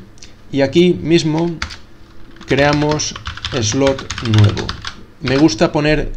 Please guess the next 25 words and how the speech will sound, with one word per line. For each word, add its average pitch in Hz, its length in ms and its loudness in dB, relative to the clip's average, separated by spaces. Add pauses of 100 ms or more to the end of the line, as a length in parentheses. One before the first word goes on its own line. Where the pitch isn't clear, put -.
(160)
a 127 100 0
los 123 380 -2
nombres 147 420 0
de 143 80 0
los 139 140 -2
slots 131 440 -4
siempre 127 300 -2
la 117 80 2
palabra 110 320 2
slot 107 260 0
delante 98 400 0
para 98 240 -4
tenerlo 101 360 -6
claro. - 260 -12 (560)
Bien, 135 180 2
ya 120 120 6
lo 131 80 6
hemos 135 160 0
declarado 156 560 2
y 113 100 0
ahora 120 240 0
estamos 117 380 -4
obligados 110 480 0
a - 20 0
implementarlo. 95 720 -4